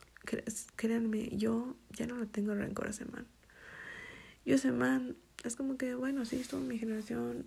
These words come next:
fue mi compañero de generación. Pero ¿saben qué? Yo estoy tranquila y ahora estoy en paz.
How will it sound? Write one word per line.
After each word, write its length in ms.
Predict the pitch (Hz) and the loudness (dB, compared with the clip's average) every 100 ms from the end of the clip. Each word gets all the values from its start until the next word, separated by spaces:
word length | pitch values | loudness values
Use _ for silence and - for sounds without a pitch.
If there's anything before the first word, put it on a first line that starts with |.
| - - | -10 -8
fue 360 | - 233 247 - - - | -2 -2 -2 -8 -14 -4
mi 120 | 220 | -2
compañero 540 | 220 220 214 214 220 | -2 -4 -2 -2 0
de 80 | 233 | -2
generación. 600 | 202 208 208 208 208 233 - - - - - - - - - - | -2 0 2 0 0 -4 -4 -16 -16 -16 -16 -16 -16 -18 -20 -6
Pero 160 | 254 | -2
¿saben 340 | 247 277 262 233 | 2 4 4 2
qué? 380 | 269 269 240 - - - | 4 4 4 -2 -18 -10
Yo 60 | 226 | -8
estoy 240 | 233 269 | -4 -2
tranquila 680 | 269 - 214 202 - 240 226 | -2 0 0 0 0 2 4
y 100 | 220 | 4
ahora 120 | 240 | 2
estoy 300 | 233 247 240 | 0 0 0
en 160 | 226 208 | 0 0
paz. 560 | - - 233 226 - | -2 -2 0 0 -4